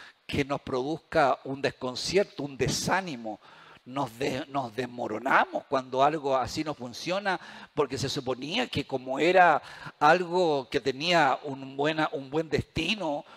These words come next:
un buen propósito, más todavía si es algo que íbamos a hacer, algo que tenía que ver, como quien dice, para la obra del Señor, más todavía. Es interesante, me ha gustado también, una vez también entregar un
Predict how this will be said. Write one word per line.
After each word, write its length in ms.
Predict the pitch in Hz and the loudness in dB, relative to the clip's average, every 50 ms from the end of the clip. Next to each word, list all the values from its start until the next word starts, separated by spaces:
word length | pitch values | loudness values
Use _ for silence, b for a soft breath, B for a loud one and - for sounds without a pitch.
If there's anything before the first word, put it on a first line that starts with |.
| B B B - | B B B -12
un 180 | 151 139 135 | -10 -6 0
buen 180 | 135 165 170 - | 2 2 2 2
propósito, 720 | - - 135 - - 160 202 208 - - 139 - - - | -2 -4 -4 0 2 4 4 4 2 -2 -2 0 0 2
más 280 | - - 254 247 - | 6 6 6 6 6
todavía 500 | - 185 165 147 135 139 220 339 370 294 | 0 0 2 2 2 2 0 0 0 0
si 200 | - - 160 151 | 0 0 2 2
es 80 | 147 139 | 4 4
algo 200 | 175 - - 139 | 4 2 2 -2
que 100 | 127 139 | -2 2
íbamos 260 | 165 170 156 147 147 | 4 4 4 4 0
a 100 | 147 - | -4 -2
hacer, 300 | - 170 180 170 160 - B B B B B | 2 2 2 2 0 -4 B B B B B
algo 260 | B - 165 160 139 123 | B 2 2 2 0 -4
que 100 | - 143 | -6 -6
tenía 320 | 117 143 139 151 156 147 | -6 -4 -2 0 -2 0
que 120 | - 135 127 | 0 0 4
ver, 320 | 127 151 160 160 - - | 4 4 4 4 2 -4
como 220 | - 131 131 135 131 | -6 -6 -4 -4 -6
quien 160 | 123 135 131 | -6 -6 -4
dice, 240 | 135 147 - 151 143 | -4 -4 -2 -2 2
para 200 | - 131 131 127 | 4 4 4 4
la 120 | 123 123 | 4 4
obra 280 | 139 156 165 156 139 123 | 4 4 4 2 2 2
del 120 | 123 117 | 0 -4
Señor, 380 | 110 - 127 113 135 175 185 143 | -6 -8 -6 -4 -4 -4 -4 0
más 260 | 139 190 196 - - | 0 0 0 0 -2
todavía. 640 | - 135 123 123 123 170 226 240 185 127 117 123 B B B B B B B B | -6 -6 -4 -4 -4 -4 -6 -6 -6 -8 -8 -10 B B B B B B B B
Es 220 | - - 135 - - | -4 -2 -2 -2 -4
interesante, 760 | 131 117 - - 127 127 - - 185 214 233 214 - - | -10 -6 -6 -2 0 0 0 2 2 0 0 0 -4 -10
me 160 | 135 135 139 143 | -8 -2 -2 -2
ha 40 | |
gustado 520 | 143 139 139 123 - - - 185 202 - 220 | 0 -2 -4 -8 -2 4 4 4 4 4 4
también, 580 | - 151 143 131 135 151 170 190 214 202 170 B B B B B B B | 2 2 2 2 0 2 2 2 2 0 -2 B B B B B B B
una 200 | - 151 135 127 | -8 -2 -2 0
vez 220 | 123 160 160 - - | 2 2 0 0 0
también 280 | 160 143 143 151 156 156 | -2 -2 0 0 0 0
entregar 600 | 151 139 123 - 139 131 120 135 147 170 190 185 | -2 -2 -2 0 0 2 4 6 6 6 6 4
un 300 | 185 214 147 143 127 | 0 -6 -12 -18 -18